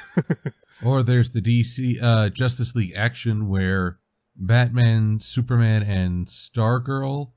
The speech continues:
Speaker 2: all swap bodies.
Speaker 1: Oh, God. <laughs> Oh, that sounds fun. So, I like those kind of tropes. It's, it's interesting to see how the writers deal with it.
Speaker 2: Hmm.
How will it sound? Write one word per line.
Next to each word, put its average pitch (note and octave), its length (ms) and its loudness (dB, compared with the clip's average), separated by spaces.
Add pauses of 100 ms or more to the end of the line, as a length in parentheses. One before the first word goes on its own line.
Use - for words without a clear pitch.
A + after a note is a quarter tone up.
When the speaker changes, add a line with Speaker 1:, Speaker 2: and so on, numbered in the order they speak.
(280)
Speaker 2:
all G#2 200 0
swap G#2+ 520 -4 (180)
bodies. F2+ 680 -4
Speaker 1:
Oh, F2 180 -6
God. F2+ 440 -4
<laughs> - 40 -20 (280)
Oh, A2+ 220 -6
that G#2 160 -4
sounds G2 260 -6
fun. G2 420 -2 (440)
So, C#3 460 0 (520)
I G#3+ 240 -2
like E3 200 -2
those A#2+ 160 2
kind G#2 160 -2
of F#2 120 -4
tropes. - 600 -4
It's, - 320 -2 (420)
it's C3+ 140 -4
interesting D#3+ 460 -2
to C#3 100 -4
see C#3 160 -4
how A#2+ 320 0
the A2+ 100 -6
writers G#2 460 0
deal G#2 360 0
with D#2+ 180 -2
it. D2+ 100 -8 (1120)
Speaker 2:
Hmm. F#2 120 -10